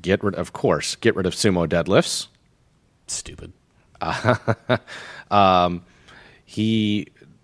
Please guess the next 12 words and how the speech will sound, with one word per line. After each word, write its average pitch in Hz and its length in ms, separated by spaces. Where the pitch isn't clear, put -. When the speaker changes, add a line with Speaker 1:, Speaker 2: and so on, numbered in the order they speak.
Speaker 1:
doesn't 110 320
want 113 240
really 95 500
any 110 200
spotters. 151 760
He 98 120
said 85 280
Bill 98 200
Starr 92 440
told 98 280
him 92 160
that, 80 200